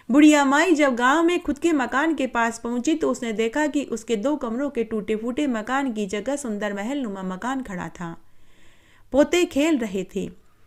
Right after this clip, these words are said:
जैसे ही पोतों ने अपनी दादी को देखा तो वे जोर जोर से चिल्लाए कि, "माँ, बाबा, दादी आ गई, दादी आ गई।"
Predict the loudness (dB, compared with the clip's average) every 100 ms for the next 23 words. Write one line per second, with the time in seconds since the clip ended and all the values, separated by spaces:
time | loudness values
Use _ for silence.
0 | -14 4 4 6 6 8 6 4 0 2
1 | 2 2 -2 -2 -2 0 2 2 2 0
2 | 0 0 -2 0 0 0 -2 -2 -2 -2
3 | -4 -4 -6 -4 -4 -2 0 -2 -2 -4
4 | -4 -2 -2 -4 -4 -4 -4 -4 -4 -2
5 | -2 -2 -4 -4 -4 -4 -6 -6 -8 -10
6 | -12